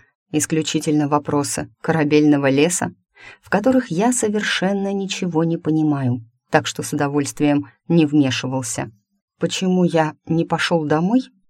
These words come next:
Только потом я смекнул, что слово "штурман"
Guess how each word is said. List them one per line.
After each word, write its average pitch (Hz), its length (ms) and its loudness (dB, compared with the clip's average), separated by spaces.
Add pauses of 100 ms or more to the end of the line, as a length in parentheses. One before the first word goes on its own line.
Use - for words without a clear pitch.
(100)
Только 233 380 2
потом 165 400 2
я 143 140 4
смекнул, 147 520 4
что - 200 -6
слово 147 580 0
"штурман" 143 760 0